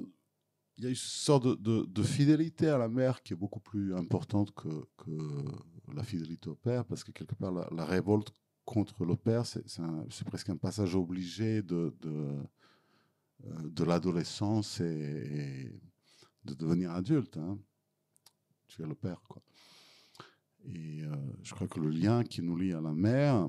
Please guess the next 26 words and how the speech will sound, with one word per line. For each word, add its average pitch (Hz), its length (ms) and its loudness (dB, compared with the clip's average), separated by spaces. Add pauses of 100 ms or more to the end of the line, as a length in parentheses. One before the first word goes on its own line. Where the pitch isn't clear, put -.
parce - 160 -8
que - 100 -18
c'est, - 300 -10
c'est, - 300 -8
on 69 180 -4
est 76 80 -2
issu - 400 0
de 95 120 2
ce - 180 -2
corps, 135 400 4
c'est - 160 -4
un 76 100 -2
lien 92 580 -2 (920)
tellement 87 340 4
profond 131 800 6
qui, - 380 -4
qu'il - 220 -4
ne 92 80 4
peut - 180 4
jamais 98 380 6
être, 107 380 2
euh, 78 720 0 (2500)
coupé. - 280 0 (1800)
Alors 67 200 -12
que, - 120 -10 (180)
que - 160 -12